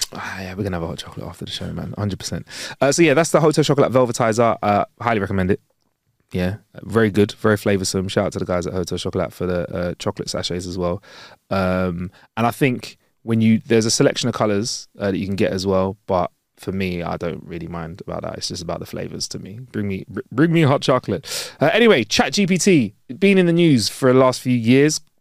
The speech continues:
mostly over the last twelve months.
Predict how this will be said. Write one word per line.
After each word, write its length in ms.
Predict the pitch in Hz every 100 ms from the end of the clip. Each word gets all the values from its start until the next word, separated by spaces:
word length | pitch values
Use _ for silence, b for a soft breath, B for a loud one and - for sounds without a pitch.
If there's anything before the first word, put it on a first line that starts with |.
| _ _
mostly 840 | 120 151 196 208 - 131 120 110 -
over 200 | 117 113
the 80 | 107
last 220 | 110 110
twelve 240 | 120 107
months. 260 | 110 117 -